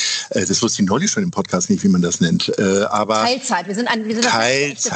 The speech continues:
Speaker 2: Teilzeit-,
Speaker 1: So, ich kam auf das Wort
Speaker 2: Teilzeitparlament.
Speaker 1: Teilzeit schon
Speaker 2: Genau.
Speaker 1: damals nicht.
Speaker 2: Mhm.
Speaker 1: Ähm,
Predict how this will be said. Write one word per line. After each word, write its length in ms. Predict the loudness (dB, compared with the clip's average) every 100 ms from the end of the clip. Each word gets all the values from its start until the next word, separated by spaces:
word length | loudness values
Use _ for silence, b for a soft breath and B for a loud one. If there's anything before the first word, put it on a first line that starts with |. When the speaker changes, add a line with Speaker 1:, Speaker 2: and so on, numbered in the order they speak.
| -2
Speaker 2:
Teilzeit-, 180 | 0 2
Speaker 1:
So, 240 | 2 2
ich 140 | 0 -2
kam 240 | 0 2
auf 140 | 0
das 180 | -2 -2
Wort 220 | 0 -2
Speaker 2:
Teilzeitparlament. 300 | 0 0 0 -2
Speaker 1:
Teilzeit 180 | -2
schon 160 | 0 0
Speaker 2:
Genau. 80 | 0
Speaker 1:
damals 380 | -2 -2 -4 -4
nicht. 260 | -4 -4 B B B 0 0
Speaker 2:
Mhm. 60 |
Speaker 1:
Ähm, 560 | 2 4 2 -2 -8